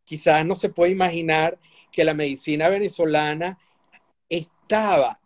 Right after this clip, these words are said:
y todavía está entre las mejores medicinas del mundo. Los médicos venezolanos son totalmente extraordinarios. Claro que hay excepciones como en todas partes del mundo, pero poder estudiar medicina en una universidad pública,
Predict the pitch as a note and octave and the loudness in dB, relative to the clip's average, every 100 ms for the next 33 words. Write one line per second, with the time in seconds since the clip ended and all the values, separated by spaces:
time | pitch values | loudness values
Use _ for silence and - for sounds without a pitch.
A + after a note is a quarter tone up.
0 | _ E3 - E3+ D#3+ D3+ D#3 A3+ B3 F3+ | _ -18 -6 -2 2 2 0 -2 -4 -4
1 | - A3 G3+ G#3+ _ _ _ D#3+ D#3+ D3+ | 0 0 0 -6 _ _ _ -12 -4 -2
2 | C#3+ D3 D3+ D3+ E3 G#3 A3 A#3 G#3+ F#3+ | -2 -2 -6 2 2 2 0 0 0 -4
3 | F#3+ F#3 G#3+ F3+ C#3+ G3 B3 B3+ F3+ C3+ | -6 -2 -4 -4 -6 -6 -2 0 0 -2
4 | G#2 _ _ _ C3+ C#3+ D3+ D3+ D#3 A3 | -8 _ _ _ -2 0 2 4 4 4
5 | A3 A3 F#3 E3 E3 G#3+ - G3 F#3 G3+ | 4 2 -2 -4 -2 -6 -4 -8 -8 -2
6 | A3 A3+ A3+ A3 B3 - - F3+ C#3 C#3+ | -2 0 -4 -2 -4 -2 -2 0 -2 -4
7 | F#3+ G3+ B2+ - - - C3+ D#3 F#3 G3+ | -2 0 -2 -6 -20 -2 -2 0 -2 -4
8 | - D#3+ F3 E3+ G3 G3 - D#3+ D#3+ E3+ | -8 -2 0 0 -4 -8 -2 -2 2 -2
9 | E3 F3 F#3+ G3+ D#3+ A#2 _ _ _ _ | 0 -2 0 -4 -2 -6 _ _ _ _
10 | _ - D#3+ E3+ - E3+ F3 A#3 C#4 C4+ | _ -2 2 2 2 4 4 2 2 2
11 | C#4 B3 A3 - G#3 A3+ A#3+ F#3 E3+ A3 | 0 -4 -6 -8 -6 -4 -4 -4 -4 -6
12 | A#3 G3+ D3+ C#3 - B2 B2+ D#3 - _ | -4 -2 -2 -4 -14 -6 -4 -4 -6 _
13 | B3+ C4+ A#3 D3+ A#2+ - - | 2 4 2 -6 -12 -16 -20